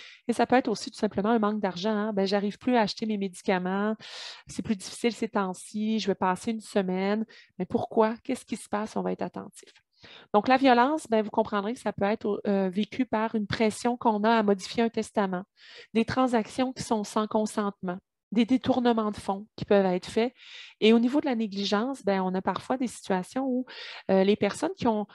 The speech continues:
la fonction de gérer ou pour lequel le, le, le citoyen va déléguer, hein, cette situation de gestion à un proche, euh, en quel, en lequel il a confiance,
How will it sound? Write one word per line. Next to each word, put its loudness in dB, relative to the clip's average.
la 0
fonction -2
de 4
gérer 2
ou -2
pour 0
lequel 0
le, 0
le, 0
le 0
citoyen 0
va 2
déléguer, 0
hein, -2
cette -4
situation -2
de -4
gestion 0
à 0
un 0
proche, -4
euh, -2
en -2
quel, 0
en -2
lequel -2
il 0
a 0
confiance, -4